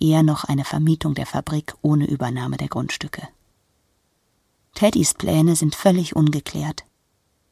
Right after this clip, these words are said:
Immerhin scheint ihm Berlin wieder in etwas verlockenderen Farben. In den letzten Tagen waren wir viel mit dem Wiener Streichquartett,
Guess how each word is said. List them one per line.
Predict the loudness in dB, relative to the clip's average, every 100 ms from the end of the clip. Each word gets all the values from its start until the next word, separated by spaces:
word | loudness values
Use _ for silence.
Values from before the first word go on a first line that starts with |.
| _
Immerhin | 6 8 8 6
scheint | 6 2 2
ihm | 0
Berlin | 2 2 6 6 4
wieder | 0 -2
in | -2 -4
etwas | -4 -6 -6 -8 -14
verlockenderen | -8 -2 -2 -2 -4 -4 -8
Farben. | -6 -8 -6 -8 -12 _ _ _ _ _ _ _ _ _ _ _ _ _ _ _ _
In | 0 4
den | 4
letzten | 2 0 -2 0
Tagen | 0 0 2
waren | 2 2
wir | 0 -6
viel | -2 2
mit | 2 2
dem | 0
Wiener | 2 2 0
Streichquartett, | 0 -2 -2 -6 -8 -6 -8 -10